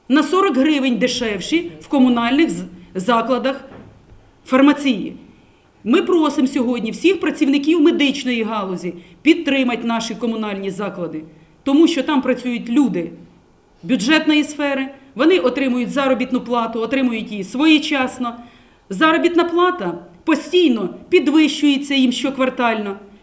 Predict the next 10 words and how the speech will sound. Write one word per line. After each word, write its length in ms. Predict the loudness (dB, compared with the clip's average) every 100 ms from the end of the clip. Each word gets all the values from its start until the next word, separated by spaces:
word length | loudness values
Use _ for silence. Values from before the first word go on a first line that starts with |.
| _ _ _ _
Підтримайте, 580 | -2 0 2 2 0 -2
будь 180 | -4 -4
ласка, 360 | -4 -4 -6 -6
цих 260 | -4 -2
людей, 420 | -4 -2 -4 -4
які 200 | -6 -6
працюють 640 | -4 -4 -2 -2 -2 -2 -6
у 40 |
вашій 520 | -8 -4 -4 -4 -6 -6
галузі. 580 | -4 -6 -6 -8 -10